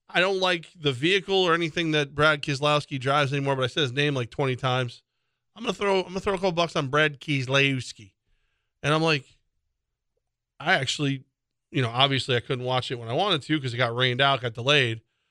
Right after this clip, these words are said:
Um, but I actually watched a little bit of it yesterday after I got done with the multiple jobs on President's Day, which I was like, I'm a little mad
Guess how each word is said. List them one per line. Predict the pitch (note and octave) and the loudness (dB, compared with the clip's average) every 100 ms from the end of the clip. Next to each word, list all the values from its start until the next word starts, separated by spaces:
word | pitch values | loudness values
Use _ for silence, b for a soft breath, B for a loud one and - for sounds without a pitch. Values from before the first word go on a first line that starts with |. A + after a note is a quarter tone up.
| _ _ _ _ _ _ - | _ _ _ _ _ _ -6
Um, | B2+ A#2+ A2+ G#2 A2+ - | -2 0 -2 -8 -16 0
but | F3+ F3 C3+ C3 - | 4 4 2 -4 -10
I | D3+ | -2
actually | D3+ D#3+ E3 | -2 0 -2
watched | C3 D3+ - | 2 2 2
a | |
little | E3 C3 | -4 0
bit | A#2+ | -2
of | |
it | A#2+ | -2
yesterday | A2+ G#2 A2 A#2 | -4 -4 -4 0
after | B2 - | -2 0
I | B2+ | 0
got | B2+ | 0
done | C3 C3 B2 A#2+ _ _ _ _ _ _ _ _ - | 0 -2 -4 -10 _ _ _ _ _ _ _ _ -4
with | C3+ B2+ A2 _ _ _ | -2 -2 -4 _ _ _
the | B2+ | 0
multiple | B2+ B2+ B2+ B2 A2 | 2 4 2 0 2
jobs | A#2 A2+ A#2 - - _ | 2 0 -2 -8 -20 _
on | B2+ A2+ | -8 -8
President's | A2+ B2+ A2+ A#2 G#2+ | -2 0 0 0 -6
Day, | - A2+ A#2 | -2 0 0
which | A2+ A#2 | -2 -2
I | |
was | A2+ A2 | -2 0
like, | G#2+ - | -4 -2
I'm | C3+ | 0
a | C3+ | 4
little | D3 | 4
mad | C3+ C3+ C#3 C3 | 4 4 4 4